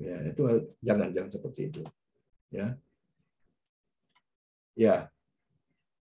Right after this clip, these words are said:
Nah, ini masih performance appraisal, nanti kita akan bahas di pertemuan lain. Jadi, ini, ini saya harus sampaikan, eh,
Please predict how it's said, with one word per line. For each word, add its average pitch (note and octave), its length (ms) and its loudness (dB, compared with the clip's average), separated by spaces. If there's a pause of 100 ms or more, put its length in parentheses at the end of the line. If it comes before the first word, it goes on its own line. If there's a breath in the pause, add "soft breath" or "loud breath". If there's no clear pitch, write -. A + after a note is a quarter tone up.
(340)
Nah, F#2 100 0
ini A2 140 6
masih A2 420 4
performance G#2+ 380 0
appraisal, A#2 500 2
nanti G#2+ 240 -2
kita - 220 -8
akan G2 180 -2
bahas F2 400 -6
di G2 160 -8
pertemuan F#2 380 -4
lain. G2+ 500 2
Jadi, A2+ 320 2 (1120)
ini, G2 100 0 (140)
ini C#3+ 160 6
saya B2+ 400 4
harus - 160 2
sampaikan, G2+ 480 0 (160)
eh, F#2 400 -4